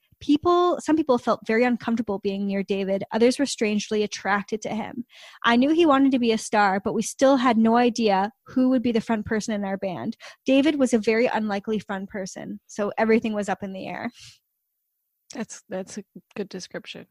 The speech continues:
Speaker 1: Yeah. One Friday night in nineteen seventy-four, Chris and David saw Angel and the Snake at C B G B's. The singer was heartbreakingly beautiful,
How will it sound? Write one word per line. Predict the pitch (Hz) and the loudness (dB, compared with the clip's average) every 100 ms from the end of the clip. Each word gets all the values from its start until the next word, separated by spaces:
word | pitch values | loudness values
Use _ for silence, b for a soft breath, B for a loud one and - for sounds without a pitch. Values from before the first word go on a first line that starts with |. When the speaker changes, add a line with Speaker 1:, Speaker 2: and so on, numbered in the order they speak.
| _ _ _ _ _ | _ _ _ _ _
Speaker 1:
Yeah. | 269 494 466 220 131 226 _ _ B B B B - | -4 0 2 2 0 -6 _ _ B B B B 0
One | 285 466 | 0 2
Friday | 480 554 440 | 0 2 2
night | 240 247 | 2 2
in | 247 | 0
nineteen | 202 269 269 | 0 0 0
seventy-four, | 277 311 330 - 214 202 220 - | 2 2 2 2 0 0 -4 -6
Chris | 269 277 392 | -2 -2 0
and | 339 | 0
David | 226 220 226 | 0 0 -4
saw | - 208 202 - | 0 0 0 0
Angel | 240 285 302 | 2 4 4
and | 285 277 | 4 2
the | 277 | 0
Snake | - 208 160 | -4 -4 -4
at | 160 - | -8 -8
C | 220 | -6
B | 226 | -4
G | 196 185 | -6 -10
B's. | 123 117 - _ _ _ | -12 -14 -16 _ _ _
The | 220 | -8
singer | - 330 349 370 359 | -4 -2 -2 -4 -8
was | 196 196 | -8 -8
heartbreakingly | - 302 349 285 294 277 269 285 | -2 -2 0 -2 -2 -2 -2 -2
beautiful, | 233 202 185 190 175 190 | -4 -8 -8 -8 -8 -8